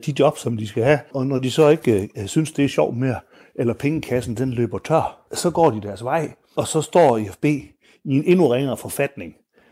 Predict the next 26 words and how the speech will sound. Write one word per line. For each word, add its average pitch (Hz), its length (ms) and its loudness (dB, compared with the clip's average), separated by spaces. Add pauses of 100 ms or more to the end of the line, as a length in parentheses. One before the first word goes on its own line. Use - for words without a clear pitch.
(160)
end, 127 300 2
øh, 123 140 0
end 120 180 0
den 110 120 0
er 127 120 -2
nu. 139 240 0 (340)
Og, 147 160 2
og 127 60 -8 (100)
det, - 200 -6
det 226 120 4
skal 131 220 0
vi 127 60 -2
jo 127 100 2
helst 147 280 0
ikke 180 160 -4 (180)
ud 131 140 -6
i. 90 300 -8 (640)
Om, 151 280 2
om, 147 300 -2
om, 143 120 -4
hvis 160 240 -2
der 220 100 -2
nu 233 120 -2
kom 214 300 2
en, 139 200 0
øh, 135 60 -2